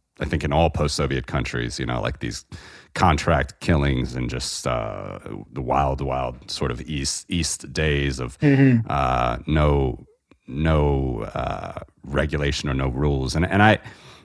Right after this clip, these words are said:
Speaker 1: we have a lot of libertarians who listen to the show as well. So, like, I can be pretty hardcore if I want to, as far as, uh, how, how it maybe should be ideally in an ideal world. But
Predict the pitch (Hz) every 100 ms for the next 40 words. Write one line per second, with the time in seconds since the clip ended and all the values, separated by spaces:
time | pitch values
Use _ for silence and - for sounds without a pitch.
0 | _ - 110 107 98 90 87 - 87 80
1 | 71 69 - 73 - 71 65 - 64 60
2 | - 64 65 78 82 85 78 67 67 69
3 | - 69 64 62 64 67 - 62 - 67
4 | 60 57 - 62 58 - - - - -
5 | 67 65 62 60 - 64 60 78 80 73
6 | 71 - 85 80 80 - 92 76 82 62
7 | 76 73 78 71 69 65 65 62 65 65
8 | 67 69 64 71